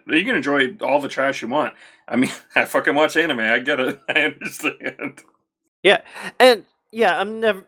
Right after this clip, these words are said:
Speaker 2: never gonna crib people for liking a particular kind of media as long as it's legal. <clears throat>
Speaker 1: Yeah.
Speaker 2: Discord ma-, admin, come at me. Um,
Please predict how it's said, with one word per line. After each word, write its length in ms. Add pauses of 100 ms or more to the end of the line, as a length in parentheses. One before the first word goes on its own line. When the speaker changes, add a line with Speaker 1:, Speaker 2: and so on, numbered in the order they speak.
Speaker 2:
never 240
gonna 180
crib 300
people 300
for 340
liking 520
a 180
particular 520
kind 240
of 60
media 360
as 140
long 200
as 100
it's 160
legal. 420 (380)
<clears throat> 20 (480)
Speaker 1:
Yeah. 280 (260)
Speaker 2:
Discord 400
ma-, 360
admin, 360
come 180
at 160
me. 200 (440)
Um, 540